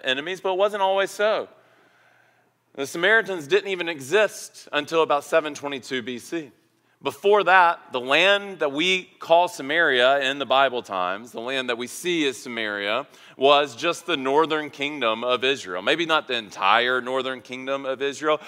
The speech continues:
but a portion of the northern kingdom of Israel. And so when you read your Old Testament, you see,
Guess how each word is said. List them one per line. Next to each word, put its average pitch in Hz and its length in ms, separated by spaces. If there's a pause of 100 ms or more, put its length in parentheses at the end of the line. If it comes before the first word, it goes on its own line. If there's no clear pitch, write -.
(140)
but 160 140
a 160 40
portion 170 540
of 156 300
the 147 80
northern 151 420
kingdom 127 500
of 139 220 (140)
Israel. 131 500 (180)
And 131 120
so 160 200
when 156 180
you 147 100
read 165 360
your 131 220 (300)
Old 202 300
Testament, 139 540
you 131 80
see, 151 460